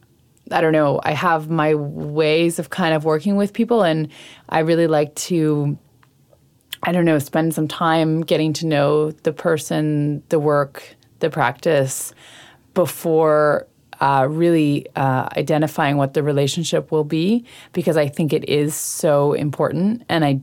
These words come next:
don't take it lightly at all. Like, I think once you start representing an artist,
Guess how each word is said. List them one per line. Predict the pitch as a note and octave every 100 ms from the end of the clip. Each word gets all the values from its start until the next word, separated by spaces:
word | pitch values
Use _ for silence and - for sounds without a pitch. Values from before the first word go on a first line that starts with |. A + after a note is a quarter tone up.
| -
don't | - C3 C3 C3
take | - C3
it | C3
lightly | C3+ - - C#3+ - - _ -
at | D3+
all. | C#3+ C3+ C3+ - - - -
Like, | E3+
I | D#3+
think | C#3 F3 D3+ - - - - - - - _ _ -
once | F3 F3 E3 D#3 -
you | F3+ E3+
start | - E3+ D3+
representing | D3 C#3 D#3+ D3+ D3+
an | C#3
artist, | C3+ C#3+ G3+ A3+ -